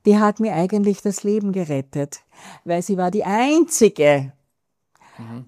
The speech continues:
Speaker 1: die entweder an mich geglaubt hat, die Einzige, die gesehen hat, dass ich auch was kann,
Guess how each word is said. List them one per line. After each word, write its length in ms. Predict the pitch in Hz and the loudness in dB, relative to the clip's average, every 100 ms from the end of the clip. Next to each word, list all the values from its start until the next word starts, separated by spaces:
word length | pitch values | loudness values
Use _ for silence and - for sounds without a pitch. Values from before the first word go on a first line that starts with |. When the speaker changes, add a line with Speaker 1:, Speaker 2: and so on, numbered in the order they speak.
| _ | _
Speaker 1:
die 300 | 233 262 262 - _ _ _ | 2 4 2 -2 _ _ _
entweder 380 | - 127 127 135 | -10 -6 -6 -6
an 140 | 127 143 | -4 -2
mich 200 | 147 - | -4 -2
geglaubt 640 | 185 208 196 190 - - | 0 2 4 2 0 -4
hat, 520 | 180 180 180 - - | -2 0 0 -4 -4
die 160 | 180 - | -2 -2
Einzige, 720 | 170 180 190 - 196 180 170 | -2 0 0 -2 -2 0 -2
die 200 | 170 165 | -2 -4
gesehen 480 | - 156 165 151 147 | -4 -4 -2 0 0
hat, 140 | 143 123 | -4 -6
dass 200 | 135 127 | -6 -6
ich 160 | 139 - | -8 -8
auch 280 | 202 208 - | -6 -6 -6
was 280 | 196 - - | -6 -6 -8
kann, 520 | 185 175 175 175 | -4 0 0 0